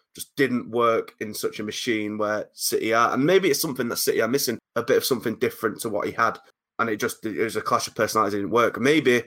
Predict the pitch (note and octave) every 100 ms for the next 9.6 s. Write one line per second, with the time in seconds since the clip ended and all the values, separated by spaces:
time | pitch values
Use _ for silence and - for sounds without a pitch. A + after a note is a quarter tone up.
0 | - B2 A2+ - - A#2+ A#2 G#2+ A#2 -
1 | - G#2+ A2 A2 G#2 A#2+ B2 A2 - A#2
2 | - - - C3+ - - B2+ - A2+ G#2+
3 | - - D3+ G#3 E3+ D3 D#3 D3+ C3 C3
4 | C#3+ C#3 A#2+ G#2+ - - - A2 A#2+ A#2
5 | A#2 A2+ G#2+ - A2+ G#2 - _ _ _
6 | - C3 A#2 A#2+ A2+ A#2 A2+ A2 - _
7 | _ B2 B2 A#2+ A#2+ A#2+ - A#2 A#2 -
8 | A2+ - A#2+ A2+ G#2 C3+ A#2+ A2 G#2+ G#2+
9 | G#2+ G2+ F#2+ F#2 C3